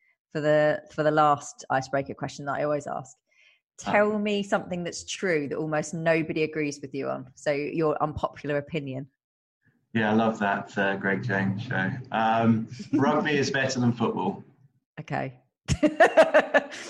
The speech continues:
Speaker 1: So yeah, I always wonder what people are gonna comment on, on Twitter when we put stuff like this out, but I think that would be probably quite fifty-fifty.
Speaker 2: Well,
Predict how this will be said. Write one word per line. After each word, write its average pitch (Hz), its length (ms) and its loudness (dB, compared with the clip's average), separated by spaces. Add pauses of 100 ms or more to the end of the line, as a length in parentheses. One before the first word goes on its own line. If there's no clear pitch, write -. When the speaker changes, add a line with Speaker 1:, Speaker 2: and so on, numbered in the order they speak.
(240)
Speaker 1:
So 208 80 4
yeah, 208 160 6
I 233 140 6
always 220 260 2
wonder 196 320 0
what 165 160 0
people 185 240 -4
are 165 60 -2
gonna 143 180 -4
comment 175 360 -2
on, 139 180 -8
on 139 100 -10
Twitter 147 420 -8
when 135 120 -8
we 139 100 -8
put 139 180 -12
stuff - 240 -10
like - 140 -6
this 139 180 -10
out, 135 300 -6
but 131 180 -8
I 160 80 -6
think 160 220 -10
that 160 140 0
would 160 80 -6
be 160 140 -4
probably 143 500 -8
quite 139 280 -4
fifty-fifty. 135 720 -16 (440)
Speaker 2:
Well, 120 480 0